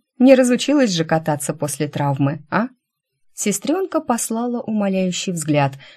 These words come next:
Я лишь покачала головой. Скептик внутри меня с сомнением хмыкнул. В течение часа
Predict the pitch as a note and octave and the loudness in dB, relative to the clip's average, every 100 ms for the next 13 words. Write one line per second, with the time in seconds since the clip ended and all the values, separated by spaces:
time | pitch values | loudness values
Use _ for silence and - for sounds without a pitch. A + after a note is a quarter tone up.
0 | _ F#3+ G3 C#3+ C3 D3+ D3 D3+ C#3 C3+ | _ 0 2 2 0 -2 -4 -4 -4 -2
1 | C3 C#3+ D3+ D#3+ C3 B2+ - _ _ _ | 0 0 0 0 -2 -2 -6 _ _ _
2 | - - G3 F#3+ - C4 G#3+ F#3+ E3+ D#3 | -12 -4 0 0 -2 -4 0 0 2 2
3 | D3 D3 C#3+ G#3+ - E3+ E3 D#3 D3+ D3 | 4 4 4 0 -2 0 2 4 4 4
4 | C#3+ C#3+ D#3 C#3 C3+ C3+ C3+ C#3+ - _ | 2 0 -2 -2 0 0 0 -2 -14 _
5 | _ _ _ _ _ _ _ _ _ _ | _ _ _ _ _ _ _ _ _ _
6 | _ - G#3+ - G#4 G4 C#4 G#3+ - C#3 | _ -4 -4 -2 0 2 4 2 -2 -4
7 | C3 - G3+ | -2 -4 -6